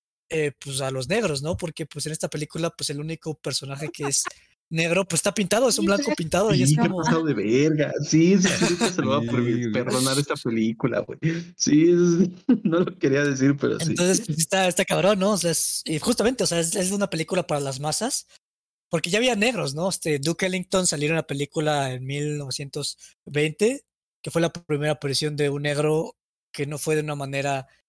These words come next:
Speaker 1: eh, despectiva. Y, pues, salían muy poquito, o sea, los negros salían bien poquito y por lo general salían, eh, como
Speaker 2: En el fondo.
Speaker 1: en el fondo, como, o como, como,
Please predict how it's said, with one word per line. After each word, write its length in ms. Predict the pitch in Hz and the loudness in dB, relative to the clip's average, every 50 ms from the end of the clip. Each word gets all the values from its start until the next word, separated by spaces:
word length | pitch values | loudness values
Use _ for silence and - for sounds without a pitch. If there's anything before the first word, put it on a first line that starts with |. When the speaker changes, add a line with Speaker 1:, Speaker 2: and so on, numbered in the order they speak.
| _ _ _ _ _ - | _ _ _ _ _ -4
Speaker 1:
eh, 280 | 156 147 143 139 135 131 | -2 -2 0 0 -2 -4
despectiva. 720 | 139 131 - - 139 - _ - - 143 147 190 320 - _ _ _ _ _ _ _ _ _ _ _ _ _ _ _ - | -4 -6 -8 -8 -10 -12 _ -8 -4 -2 -2 -2 -2 -6 _ _ _ _ _ _ _ _ _ _ _ _ _ _ _ -8
Y, 540 | 165 147 143 143 139 139 139 135 135 135 | -6 -4 -4 -4 -4 -4 -4 -4 -4 -6
pues, 240 | 131 - 147 139 - | -8 -8 -8 -4 -2
salían 500 | - - - - 151 147 165 180 185 165 - | 0 0 0 0 0 0 0 0 -2 -2 -2
muy 200 | 175 180 175 175 | -2 -2 -2 -2
poquito, 400 | - 151 - - 196 196 - 147 | -4 -6 -4 -6 -6 -6 -4 -4
o 20 | |
sea, 140 | - 160 143 | -4 -4 -6
los 100 | 143 135 | -6 -6
negros 280 | 147 151 160 170 180 - | -6 -4 -2 -2 -2 -2
salían 340 | 165 139 139 143 151 147 151 | -4 -4 -4 -4 -4 -4 -6
bien 140 | 151 151 | -8 -8
poquito 380 | - 151 139 - 147 135 - 175 | -10 -12 -14 -14 -12 -6 -4 -4
y 60 | 170 | -4
por 160 | 156 - 143 | -4 -6 -8
lo 80 | 135 127 | -10 -8
general 300 | - 135 131 135 139 143 | -10 -10 -10 -6 -6 -6
salían, 840 | - - - - - 160 156 151 143 143 139 139 143 143 147 147 _ _ _ _ _ _ _ _ _ _ _ - | -4 -2 -2 -2 -2 -4 -6 -6 -6 -6 -6 -6 -6 -6 -8 -12 _ _ _ _ _ _ _ _ _ _ _ -4
eh, 560 | 156 151 147 143 139 135 135 131 131 131 131 _ | 0 0 2 2 0 0 -2 -4 -6 -8 -10 _
como 840 | - - 135 131 131 131 131 131 131 127 127 127 123 127 123 120 _ _ - | -12 -12 -10 -10 -8 -8 -8 -8 -8 -10 -10 -10 -12 -12 -14 -16 _ _ -6
Speaker 2:
En 120 | - 226 220 | -2 0 2
el 160 | 208 208 208 | 2 2 0
fondo. 480 | - 220 220 220 214 196 196 208 214 _ _ _ _ _ _ _ _ _ _ - | 0 0 0 0 0 -2 -4 -4 -6 _ _ _ _ _ _ _ _ _ _ -4
Speaker 1:
en 140 | - 170 175 | -2 0 0
el 80 | 180 156 | 0 0
fondo, 420 | - 208 214 226 220 220 220 196 | 2 2 2 2 2 2 0 0
como, 280 | - 180 175 170 165 185 | 2 0 0 2 2 2
o 140 | 160 156 143 | 0 0 0
como, 260 | 170 160 160 160 147 | 0 -2 -2 -2 -4
como, 180 | - 165 156 | -4 -4 -2